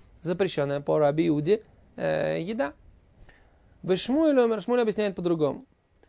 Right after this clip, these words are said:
Шмуэль говорит, арба, кедам ринши, имеется в виду, четыре-пять, это имеется в виду просто языком людей сказано. Вы бой афилу тувы, нами, даже больше можно, даже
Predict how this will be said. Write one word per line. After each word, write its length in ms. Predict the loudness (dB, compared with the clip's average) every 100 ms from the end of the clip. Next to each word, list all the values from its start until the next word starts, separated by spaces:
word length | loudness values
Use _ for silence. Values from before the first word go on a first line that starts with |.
| _ _ _
Шмуэль 180 | -6 -4
говорит, 560 | -2 -2 0 0 -2 -8 _ _ _ _ _ 0
арба, 500 | 2 2 0 -4 -6 _ _ _ _ _ _ _ _ _ _ _ _ _
кедам 380 | -4 2 2 2
ринши, 360 | 2 0 -2 -6
имеется 300 | -8 -6 -6
в 40 |
виду, 360 | -4 -2 -2 -4
четыре-пять, 680 | -10 -2 -2 2 4 4 2
это 140 | -2
имеется 240 | -4 -4 -2
в 20 |
виду 100 | 0
просто 300 | 2 0 0
языком 420 | -2 -2 0 0
людей 280 | 0 0 -2
сказано. 400 | -2 -4 -4 -10 -20 _ _ _ _ _ _ _
Вы 200 | -4 -2
бой 360 | 0 2 6 6
афилу 420 | 4 2 -4 -2
тувы, 380 | 0 2 0 -4 _ _ _ _ -4
нами, 340 | -2 -2 -6
даже 460 | -10 -2 0 2 0
больше 460 | 10 12 12 10
можно, 460 | 2 2 2 0 -6 _ 0
даже 300 | 2 2